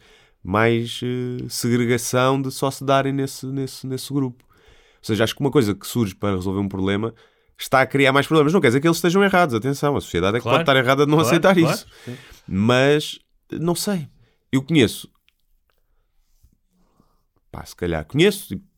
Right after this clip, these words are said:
Speaker 1: não, não são meus amigos, não sou amigo desse <laughs> género, não, mas não, não, pá, não, um dos meus amigos nunca nenhum se assumiu como não binário, senão seria meu amigo igual como é, não é? Mas conheço pessoas, já tive com pessoas que são não binários, já falei com elas e conversei, e dizem, "Eu sou não binário,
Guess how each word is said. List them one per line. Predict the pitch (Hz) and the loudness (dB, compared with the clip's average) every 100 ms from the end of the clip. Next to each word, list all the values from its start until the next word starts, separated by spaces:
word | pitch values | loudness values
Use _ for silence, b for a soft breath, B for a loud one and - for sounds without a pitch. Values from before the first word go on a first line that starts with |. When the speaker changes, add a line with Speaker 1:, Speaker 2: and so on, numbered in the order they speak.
| - | -16
Speaker 1:
não, | 78 71 | -10 -8
não | 76 76 | -8 -8
são | - 90 92 | -6 -4 -2
meus | 98 101 95 | -2 -2 0
amigos, | 127 165 78 | 0 -2 -4
não | |
sou | - 82 | -8 -8
amigo | 85 82 | -6 -6
desse | 82 - | -6 -8
<laughs> | 76 | -6
género, | 71 71 | -6 -6
não, | 71 69 | -8 -12
mas | - 78 | -10 -6
não, | 82 80 78 78 B B B 98 | -4 -4 -6 -10 B B B 0
não, | 101 101 90 | 2 2 0
pá, | 123 | -2
não, | 131 76 | -4 -6
um | 82 87 | -4 -2
dos | 95 | 2
meus | 104 | 2
amigos | 110 123 139 | 4 2 2
nunca | 139 | 4
nenhum | 151 147 | 4 4
se | 156 | 2
assumiu | 147 151 | 0 2
como | 156 | 4
não | 156 160 | 4 4
binário, | 165 202 135 | 4 4 2
senão | 107 | -2
seria | 101 113 113 | -2 -2 0
meu | 123 | 0
amigo | 127 131 131 | 0 -2 -2
igual | 139 139 | 0 -2
como | 156 170 | -2 -4
é, | 131 | -2
não | 101 | -2
é? | 110 | -4
Mas | 98 - B B B | -4 -6 B B B
conheço | 110 120 117 | 0 0 2
pessoas, | 92 90 | 0 2
já | 87 | 0
tive | 90 | -2
com | 95 87 | -6 -6
pessoas | 92 80 | -6 -6
que | |
são | - | -6
não | 78 73 | -6 -6
binários, | 80 78 73 78 95 | -6 -6 -6 -8 -10
já | - | -10
falei | 78 78 | -8 -10
com | - 76 | -8 -8
elas | 78 82 | -8 -8
e | |
conversei, | 85 - 110 120 b b b | -12 -6 -4 -4 b b b
e | |
dizem, | 107 98 | -2 -2
"Eu | 107 | -2
sou | - 110 | -4 -2
não | 104 | 0
binário, | 98 80 73 | 0 0 -4